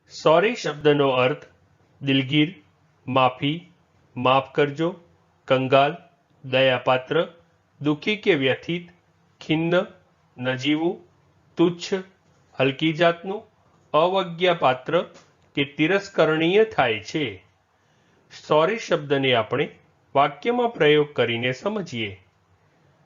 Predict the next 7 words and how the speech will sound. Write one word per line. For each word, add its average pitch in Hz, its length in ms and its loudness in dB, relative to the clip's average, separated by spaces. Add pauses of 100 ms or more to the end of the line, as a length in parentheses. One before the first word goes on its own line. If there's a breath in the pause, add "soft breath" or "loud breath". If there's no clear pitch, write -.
(140)
"I 160 200 0
am 180 240 -4
sorry, 170 300 2 (480)
I 143 120 2
can't 165 380 0
assist 156 640 -6
you." 156 140 -4